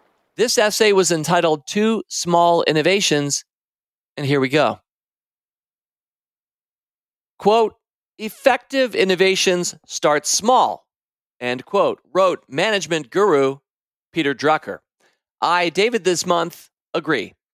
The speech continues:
I had far rather be the master and commander of numerous small piloted efforts many of which may fail,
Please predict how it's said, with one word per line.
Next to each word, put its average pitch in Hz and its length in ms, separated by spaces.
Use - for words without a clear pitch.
I 160 120
had 180 180
far 233 360
rather 139 400
be 131 160
the 143 100
master 185 540
and 202 180
commander 165 480
of 147 260
numerous 165 720
small 190 720
piloted 202 580
efforts 120 500
many 180 200
of 156 60
which 170 200
may 147 180
fail, 135 640